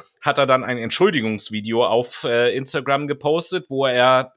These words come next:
Fehler eingestanden hat und verspricht aufzuräumen. Am fünfzehnten Juni, und da haben wir auch drüber berichtet, gab es dann, äh, Berichte, dass die Staatsanwaltschaft gegen Finn Kliman ermittelt.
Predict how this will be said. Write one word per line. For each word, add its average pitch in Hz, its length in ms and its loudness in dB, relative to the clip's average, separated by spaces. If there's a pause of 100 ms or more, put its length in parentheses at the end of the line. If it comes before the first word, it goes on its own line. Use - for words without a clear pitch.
(100)
Fehler 127 680 0
eingestanden 147 640 -2
hat 147 160 -2
und 123 160 -12
verspricht - 600 -8
aufzuräumen. 160 880 -4 (760)
Am 127 280 -2 (100)
fünfzehnten 175 720 -2
Juni, 139 560 -2
und 98 300 -8
da 113 120 4
haben 123 140 -6
wir 117 140 -2
auch 151 140 -2
drüber 170 260 -4
berichtet, 160 500 -6 (400)
gab 127 300 2
es - 200 -2
dann, 127 520 0
äh, 117 360 2
Berichte, 123 480 -4
dass 110 460 -2
die 104 160 -14
Staatsanwaltschaft 135 1080 -6
gegen 113 240 -6
Finn 120 260 -10
Kliman 131 460 -6
ermittelt. 139 480 -6